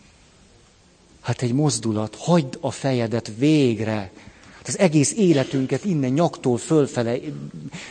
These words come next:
lézengjük végig. Na, negyed óránk van, ez rettenetes. És a negyedik, ötödik kérdésnél vagyok.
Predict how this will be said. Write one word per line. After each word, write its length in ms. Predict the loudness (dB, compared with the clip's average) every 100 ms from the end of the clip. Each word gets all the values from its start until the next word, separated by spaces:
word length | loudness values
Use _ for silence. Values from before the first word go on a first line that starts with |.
| -14 -12 -12 -12 -14 -16 -20 -20 -8
lézengjük 760 | 2 4 6 4 2 0 -4 0
végig. 580 | 2 2 0 -6 -8 -20 _ _ _ _ _ _ _ _ _ _ _ _ _ -20 _ -20 _ _ _ 0
Na, 120 | 0 0 -6 -20 -20 -20 _ _ _ _ _ _ -10 -10 -16 -18 -4
negyed 420 | 6 6 6 4
óránk 400 | 4 4 2 0
van, 300 | 0 -2 -4 -6 -6 -6 -4
ez 200 | -2 -2
rettenetes. 1080 | 2 2 2 0 0 0 -4 -4 -4 -4 -8 -18 -20 -20 -20 -20 -20 -20 -20 -20 -20 -20 -4
És 200 | -2 2
a 120 | 2 0 -16 -20 _
negyedik, 500 | 4 6 8 4 2 6
ötödik 400 | 6 8 2 2
kérdésnél 640 | 2 4 2 0 0 0
vagyok. 300 | 0 -2 -6